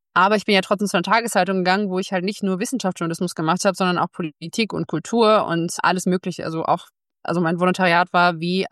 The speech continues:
das von anderen JournalistInnen auch. Und das war halt zum Teil auch eine Empfehlung von meinem Mentor, weil du kannst halt immer dich weiter spezialisieren, aber andersrum ist halt schwierig.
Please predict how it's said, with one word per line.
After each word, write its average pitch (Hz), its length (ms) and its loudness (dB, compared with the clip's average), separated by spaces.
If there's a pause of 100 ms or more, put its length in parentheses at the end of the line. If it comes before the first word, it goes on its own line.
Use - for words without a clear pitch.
(120)
das 165 180 -2
von 175 120 -2
anderen 196 340 4
JournalistInnen 170 640 0
auch. 160 320 0 (560)
Und 180 420 4
das 190 160 -2
war 196 80 4
halt 196 120 2
zum 190 100 -4
Teil 190 180 0
auch 185 240 2
eine 190 180 0
Empfehlung 208 360 0
von 175 120 -6
meinem 160 140 -2
Mentor, 196 520 0
weil 180 360 4 (720)
du 190 80 -4
kannst 190 280 0
halt 185 140 2
immer 214 300 4 (240)
dich 196 140 -4
weiter 190 180 4
spezialisieren, 190 680 0
aber 185 200 4
andersrum 196 400 0
ist 175 100 -6
halt 165 140 -2
schwierig. 170 360 -4